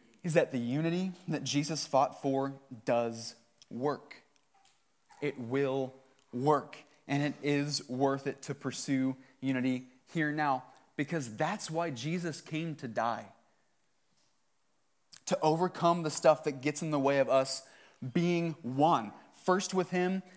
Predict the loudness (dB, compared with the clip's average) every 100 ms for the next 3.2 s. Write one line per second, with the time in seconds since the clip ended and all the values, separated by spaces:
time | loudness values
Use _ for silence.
0 | -6 -2 4 4 4 -4 -8 -20 _ -4
1 | 0 2 2 0 -2 4 6 6 0 -6
2 | 2 6 8 8 6 4 2 4 4 4
3 | 2